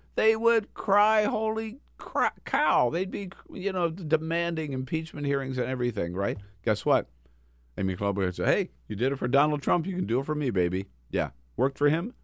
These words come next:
worked for me. That's what a person like Thom Tillis sees. So there's that one whole issue about the Constitution,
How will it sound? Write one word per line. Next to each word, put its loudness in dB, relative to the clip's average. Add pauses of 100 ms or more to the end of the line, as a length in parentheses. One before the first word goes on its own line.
worked 0
for -2
me. -2 (320)
That's 2
what 2
a -2
person 0
like -4
Thom -2
Tillis -2
sees. -2 (300)
So 0
there's 4
that 4
one 2
whole 4
issue 2 (1800)
about 4
the 0
Constitution, 4